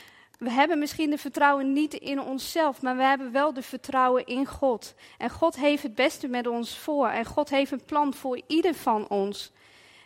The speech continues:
En daarin mogen wij groeien. En tuurlijk, de angst, de angst heerst soms. Maar, eh, ik heb een qu-, quote en dat heet eigen-, eh,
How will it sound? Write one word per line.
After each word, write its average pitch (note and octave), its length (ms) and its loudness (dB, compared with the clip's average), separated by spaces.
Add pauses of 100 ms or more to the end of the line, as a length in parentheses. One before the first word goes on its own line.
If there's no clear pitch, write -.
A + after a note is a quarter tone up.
En B3 180 0
daarin C4 520 4
mogen B3 360 2
wij A3+ 200 4
groeien. G#3+ 540 0
En A3+ 180 -2
tuurlijk, C#4 500 -2
de G#3 120 4 (120)
angst, C4 600 2 (640)
de A#3 200 6
angst - 540 0 (180)
heerst C4 420 4
soms. - 640 -2 (840)
Maar, A3+ 340 6
eh, A3 260 2 (400)
ik B3 140 -4
heb C4+ 140 4
een C4 80 -2
qu-, C4 420 4
quote C#4+ 440 2
en B3+ 140 -2
dat B3 160 0
heet C4 220 0
eigen-, B3+ 380 0
eh, A#3 260 4